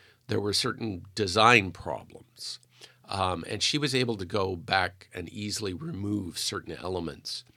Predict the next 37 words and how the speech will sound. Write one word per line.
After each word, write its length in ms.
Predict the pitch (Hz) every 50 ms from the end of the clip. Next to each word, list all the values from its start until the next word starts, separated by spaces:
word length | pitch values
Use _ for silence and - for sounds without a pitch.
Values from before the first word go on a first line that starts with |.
| _ - - - - _
so 320 | - - - - 98 92 87
that 280 | 80 87 85 82 - -
we 160 | 92 92 87
could 400 | - - - 90 82 76 - -
put 300 | - - 98 92 - -
type 420 | - - - 95 82 82 - _ - _ - _ -
on 160 | 95 90 78
the 80 | 73 76
cover. 440 | - - 117 104 73 71 69 - _ - - - - - - - - - -
I 40 | 120
mean, 180 | 117 110 101
the 100 | 90 87
thing 260 | - - 143 147 143 147
that 140 | 131 98
happens 360 | 101 117 104 - - 87 - -
with 120 | 90 78
a 40 | 80
cover 360 | - - - 113 92 90 90
is 160 | 82 73 - - - - - _ -
most 540 | - 85 87 101 117 131 143 127 - - - -
of 100 | - 95
a 60 | 92
cover 560 | 90 - - - - 110 92 87 92 82 - -
is 180 | - - - -
type 480 | - - - - 87 - - - _ _ - _ _ _ _ _ _ _ _ _ _
for 140 | - - 85
most 400 | 80 82 92 90 87 - - 87
magazines. 920 | 82 78 76 80 78 71 - 80 78 71 64 60 - - - - - _ - _ _ _ _ _ _ _ _ _ _ _ _ _ _ _ _ _ _ _ _ _ _ _ _ _ _ - - -
I 180 | 82 82 90
always 300 | 95 104 98 85 82 -
tell 400 | - - - 95 87 85 82 78 _ _ _ _ _ _ _ - -
myself, 580 | 85 82 85 - - - 110 95 95 104 -
and 100 | 90 82
I 100 | 85 82
tell 280 | 78 - 107 85 80 76
anyone 320 | 87 87 82 82 82 78
who 340 | 76 87 85 80 76 71 64